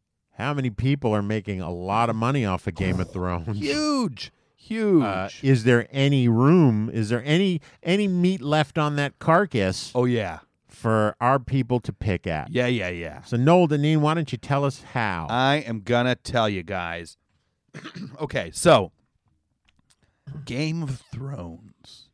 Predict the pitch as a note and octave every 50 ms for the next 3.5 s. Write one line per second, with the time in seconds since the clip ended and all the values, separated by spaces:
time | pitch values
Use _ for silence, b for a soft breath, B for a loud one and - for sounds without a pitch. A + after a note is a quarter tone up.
0 | _ _ _ _ _ _ _ _ _ - B2+ A#2 - C3+ B2+ G3 A3 A3 F3+ C#3+
1 | D3 C#3+ C#3 B2 - A#2+ G#2 G2 G2 F#2 F#2+ F2+ E2+ D#2+ D#2+ D#2+ D#2 - - -
2 | - A1+ - E2 E2 F#2 A2+ D3+ E3+ C3+ F2 D#2 - B2+ C3 B2+ - - B2 C3
3 | C3 A#2 G#2 C3+ B2+ - - A2+ F2 E2